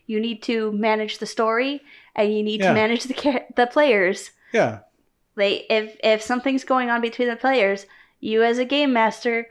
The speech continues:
Speaker 1: need to help sort that out if it, if it comes to it.
Speaker 2: Yeah, and that's the
Speaker 1: It's, it's just a lot of player relations and, and character relations and,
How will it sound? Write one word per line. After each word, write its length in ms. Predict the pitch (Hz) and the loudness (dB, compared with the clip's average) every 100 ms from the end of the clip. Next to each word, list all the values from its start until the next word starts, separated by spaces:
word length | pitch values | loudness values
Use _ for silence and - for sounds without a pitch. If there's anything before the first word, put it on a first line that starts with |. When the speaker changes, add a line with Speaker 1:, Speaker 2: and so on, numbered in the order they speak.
| _ _ - | _ _ -10
Speaker 1:
need 240 | 226 220 | -6 -4
to 60 | 220 | -2
help 260 | 214 233 226 | 2 0 -2
sort 340 | - 233 226 | -2 0 2
that 220 | 226 220 | 4 6
out 240 | 240 226 196 | 8 6 4
if 140 | 202 | 2
it, 180 | 202 202 | -2 -4
if 160 | - 196 | -8 -4
it 100 | 202 | -4
comes 340 | 214 226 233 - | -2 -2 -4 -8
to 160 | - | -4
it. 300 | 180 180 - - _ _ | 0 -2 -4 -20 _ _
Speaker 2:
Yeah, 200 | 175 160 - | 2 2 2
and 120 | 143 | 2
that's 260 | 147 147 - | 2 2 2
the 240 | 143 135 | 4 4
Speaker 1:
It's, 160 | 135 - | 2 -2
it's 600 | - 208 - - - - _ - | -4 -4 -6 -16 -18 -20 _ -10
just 200 | 240 226 | -8 -2
a 40 | |
lot 160 | 226 220 | 2 2
of 120 | 220 | 0
player 320 | - 240 269 | 0 2 4
relations 720 | 311 339 320 311 - 330 330 320 | 4 2 4 2 0 -2 -2 -2
and, 540 | 254 240 240 240 226 _ | 0 0 -4 -8 -10 _
and 400 | 233 226 226 220 - | 0 2 0 -6 -8
character 440 | - 254 269 269 | -2 0 -2 -4
relations 720 | 262 254 240 240 247 233 233 - - - _ - | -4 -2 -2 -2 -6 -6 -8 -10 -20 -20 _ -2
and, 300 | 220 233 | 0 0